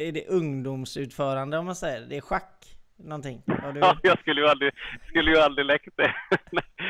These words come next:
Speaker 2: Nej, ja, ja, ja, jag spelade, jag, jag spelade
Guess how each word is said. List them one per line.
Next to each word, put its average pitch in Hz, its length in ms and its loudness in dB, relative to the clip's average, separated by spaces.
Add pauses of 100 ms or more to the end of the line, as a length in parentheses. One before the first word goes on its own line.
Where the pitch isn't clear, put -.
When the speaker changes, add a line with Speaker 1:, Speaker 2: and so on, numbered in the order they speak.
(240)
Speaker 2:
Nej, 151 240 4
ja, - 0 -
ja, 143 480 6
ja, 151 220 6
jag 143 140 4
spelade, 127 380 2 (460)
jag, 147 160 0
jag 151 200 4
spelade 147 340 4